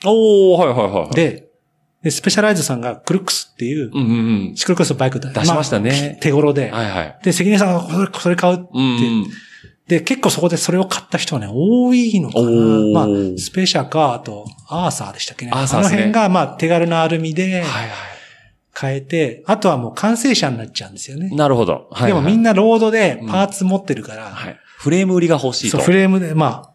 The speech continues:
Speaker 1: フレーム売りが欲しい。
Speaker 2: はい。
Speaker 1: で、そしたらですね、えっと、私がそのサコッシュにいて、
Speaker 2: うん。
Speaker 1: まあ、全く知らない方が、
Speaker 2: ええ。
Speaker 1: あの、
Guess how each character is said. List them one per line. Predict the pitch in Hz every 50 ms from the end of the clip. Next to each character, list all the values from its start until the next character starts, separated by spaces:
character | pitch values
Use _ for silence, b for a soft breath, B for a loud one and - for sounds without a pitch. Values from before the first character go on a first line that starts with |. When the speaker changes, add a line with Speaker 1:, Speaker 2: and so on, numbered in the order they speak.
| _ _ _
Speaker 1:
フ | - -
レ | 135 156
ー |
ム | 151 135
売 |
り | 117
が | 113
欲 | - -
し | - - _ _
い。 | - -
Speaker 2:
は | 80 78
い。 | B B B B B B B _
Speaker 1:
で、 | - 135
そ | - - 156
し | - -
た | - 208
ら | - 107
で | -
す | - - - -
ね、 | 101 95 90 - _ _ _ _ _ _ _ _ _ _ _ _ _ _ _ _ _ _ _ _ - -
え | 117 107 101 101 98 92 90
っ | -
と、 | - 101 95 95 95 98 107
私 | 113 120 - 165 143 - - 165
が | 156 165 135
そ | - 139
の |
サ | 120 - 151 156
コ | - 214
ッ | 202
シ | 180 - 156
ュ |
に | 135 117 107
い | -
て、 | - 160 151 131 110
Speaker 2:
う | 107
ん。 | 101 95 85 73 - _ _ _ _ _ _ _ _ _ _
Speaker 1:
ま | 180 175 160 175
あ、 | 196 190
全 | - 214
く | -
知 | - -
ら | 196 202 196
な | 196 196
い | 190
方 | 190 190 185 185 175 143
が、 | 127 123 107 101
Speaker 2:
え | 107 104 92 80 73 71 - _
え。 | _ _ _ _ _ _ _ _ _ _ _ _
Speaker 1:
あ | - 127
の、 | 113 104 104 101 101 107